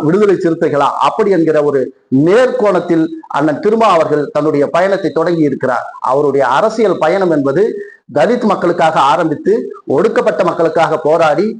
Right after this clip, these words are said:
பிற்படுத்தப்பட்ட மக்களுக்காக குரல் கொடுத்து, ஒட்டுமொத்தமான மக்களுக்கான தலைவராக இன்று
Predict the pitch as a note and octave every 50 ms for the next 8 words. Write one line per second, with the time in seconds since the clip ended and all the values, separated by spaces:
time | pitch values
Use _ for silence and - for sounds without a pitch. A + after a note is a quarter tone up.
0 | - _ _ - D#3+ E3 - A#3+ A#3 A3+ - - - G#3+ G3+ - F#3+ E3 - E3+
1 | E3 E3 - F3+ E3+ F3 F3 E3 D3+ D#3+ D3 - F3+ G3+ A3 G3+ F#3+ F3+ E3 D#3+
2 | - F#3 G3+ A#3 A#3+ - - - - - _ _ - C3 D#3 - - C4+ B3+ B3+
3 | A#3+ B3 A#3+ A3+ A3 A3 G#3+ F#3+ F3 E3 - G3 F#3+ F#3 F#3+ F#3 F3 E3 D3+ -
4 | D#3 D#3+ F#3 F#3+ F#3 F3+ E3+ E3 G#3 A3+ A3 F3 F3+ F#3+ E3+